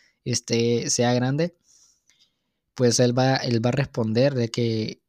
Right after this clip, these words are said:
va a ser doctor, literalmente. Pero mientras yo fui creciendo, fui cambiando mi forma de pensar,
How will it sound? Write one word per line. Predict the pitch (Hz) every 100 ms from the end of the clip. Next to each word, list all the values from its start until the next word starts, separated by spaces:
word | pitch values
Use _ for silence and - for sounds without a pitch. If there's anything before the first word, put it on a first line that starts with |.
| _
va | - - 127
a | 127
ser | 147 139
doctor, | 135 - - 151 - _ _ _ _ _ _ _ _ -
literalmente. | 120 123 - 113 117 127 165 160 117 117 _ _ _ _ _ _
Pero | 139 135 127 123
mientras | 123 123 120
yo | 113 120 127 135
fui | - 151
creciendo, | 151 160 - 151 143 135 135 135
fui | - 123 123 131 135 135 139 139 139 135
cambiando | 127 127 123 123 120
mi | 120
forma | 117 127 120 120
de | 120
pensar, | 120 117 - 123 120 113 143